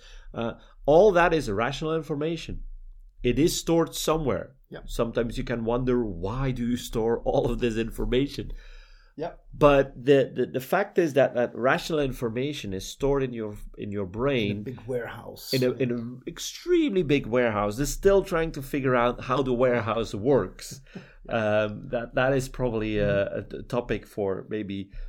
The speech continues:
Speaker 1: some podcast in the future when they have figured it out. Uh, but it's a huge warehouse of rational information stored and tied together with emotional components.
Speaker 2: Yeah.
Speaker 1: Uh, all the senses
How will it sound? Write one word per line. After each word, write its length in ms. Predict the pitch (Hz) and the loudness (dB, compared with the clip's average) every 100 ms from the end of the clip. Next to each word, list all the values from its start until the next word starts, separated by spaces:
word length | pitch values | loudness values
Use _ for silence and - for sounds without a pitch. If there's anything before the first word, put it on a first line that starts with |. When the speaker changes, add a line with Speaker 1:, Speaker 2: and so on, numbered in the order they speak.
| - - | -14 -16
Speaker 1:
some 340 | - 117 104 | -6 -6 -6
podcast 480 | 98 - 127 120 117 | -6 -6 -4 -4 -2
in 60 | 110 | -4
the 80 | 101 | -2
future 360 | 131 117 - | -2 -2 -2
when 160 | 104 101 | -4 -2
they 100 | 98 | -2
have 180 | 95 127 | -2 -4
figured 340 | - 123 101 | -4 -4 -2
it 140 | 98 92 | -2 -4
out. 260 | 92 - - - - - | -6 -4 -4 -6 -14 -14
Uh, 80 | - | -6
but 140 | 247 | -4
it's 160 | 254 - | -4 -6
a 20 | |
huge 400 | 160 269 233 - | -4 -2 -2 -2
warehouse 400 | 143 135 120 117 | -2 0 0 -2
of 160 | 110 101 | -4 0
rational 400 | 98 175 202 185 | 0 2 0 -2
information 720 | 165 147 123 117 - 117 113 - - - | -2 -2 -2 -2 -2 -6 -6 -12 -20 -16
stored 600 | - - - 202 185 180 | -8 -2 6 8 8 6
and 240 | - 127 - | 2 -2 -2
tied 280 | - 185 | -2 -2
together 720 | 180 160 147 135 107 101 104 - - - | 0 -2 0 0 0 0 0 -6 -16 -2
with 180 | 131 131 | 0 2
emotional 640 | 139 131 139 135 139 127 | 0 2 2 0 -2 -4
components. 800 | 117 117 104 110 101 87 - 104 - - - - | -4 -8 -6 -4 -4 -6 -12 -14 -14 -16 -16 -8
Speaker 2:
Yeah. 60 | 110 | -8
Speaker 1:
Uh, 80 | - | 0
all 220 | - 165 185 | 8 8 8
the 120 | 170 | 4
senses 720 | - 139 143 135 - 101 - | 0 0 0 -2 -2 -4 -4